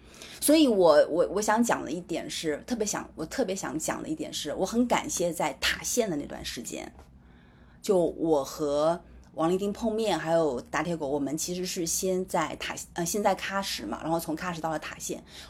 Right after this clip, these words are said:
我们没有立刻从塔县出发。第一是当时我们知道说，呃，这个巴基斯坦的边境有一些冲突和摩擦，然后我确实处于我的内心状态非常忐忑，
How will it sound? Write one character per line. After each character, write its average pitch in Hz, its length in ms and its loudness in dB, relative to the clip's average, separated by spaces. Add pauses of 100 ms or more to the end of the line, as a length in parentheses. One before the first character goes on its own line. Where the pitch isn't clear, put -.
我 185 60 -2
们 185 120 4
没 208 160 4
有 233 140 6
立 240 200 2
刻 233 240 2
从 151 220 0
塔 - 180 -10
县 123 220 -8
出 131 180 -10
发。 - 280 -10 (500)
第 269 140 2
一 - 20 6
是 269 160 2
当 247 180 2
时 190 200 -2
我 170 120 2
们 139 220 -2
知 180 160 -6
道 185 180 2
说， 190 440 4 (420)
呃， 55 400 -6 (180)
这 - 100 0
个 - 300 0
巴 196 120 0
基 202 80 -6
斯 - 100 -4
坦 - 240 -6
的 - 100 -8
边 190 220 0
境 190 180 0
有 120 220 -4
一 120 60 -6
些 180 180 -2
冲 190 180 -4
突 190 140 -4
和 160 140 -10
摩 131 200 -4
擦， 143 460 -8
然 156 100 -2
后 202 80 0
我 180 160 4
确 - 160 -4
实 202 120 -4
处 147 240 -6
于 147 100 -2
我 156 240 2
的 - 120 -8
内 175 140 0
心 175 160 -4
状 170 160 0
态 165 140 -2
非 180 140 -4
常 170 160 -2
忐 - 240 -6
忑， - 200 -8